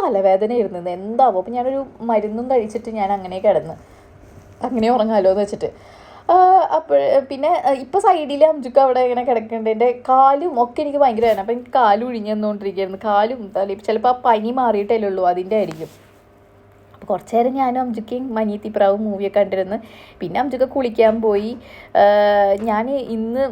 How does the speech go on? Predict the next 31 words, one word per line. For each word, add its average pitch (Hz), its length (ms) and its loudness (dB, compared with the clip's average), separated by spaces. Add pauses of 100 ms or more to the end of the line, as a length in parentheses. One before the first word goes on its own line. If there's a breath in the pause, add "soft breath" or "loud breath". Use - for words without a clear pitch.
(180)
എ-, 214 260 -2
എന്താ 214 140 2
പറയുക, 208 220 4
മേല് 214 320 -2
മാത്രം 220 540 -2
കുളിക്കാമെന്ന് 190 560 -2
വെച്ചു. 180 180 -2
കാരണം 190 140 -2
എനിക്ക് 226 220 -6
തല 214 180 -2
കുളിക്കാൻ 202 300 -2
പറ്റില്ല. 185 240 -8
തല 190 360 -2
ഭയങ്കര 202 320 0
പനിയൊക്കെ 226 440 -2
ഉള്ള 208 120 4
പോലെ 185 240 0
എനിക്ക്, 185 400 -10
എനിക്ക് 214 280 -6
ഉള്ളിൽ 196 280 -4
ഫീൽ 196 220 -10
ചെയ്യാം 156 160 -4
കേട്ടോ. 151 140 -6 (540 loud breath)
ആ, - 0 - (100)
അങ്ങനെ 370 200 -4
അംജുക്ക 226 340 -2
റെഡിയായി, 190 800 0
ദേ 170 300 -6 (200)
സുന്ദരക്കുട്ടപ്പനായി. 180 1120 -8 (680 loud breath)
സേ, 330 140 -6
പാവം 214 500 0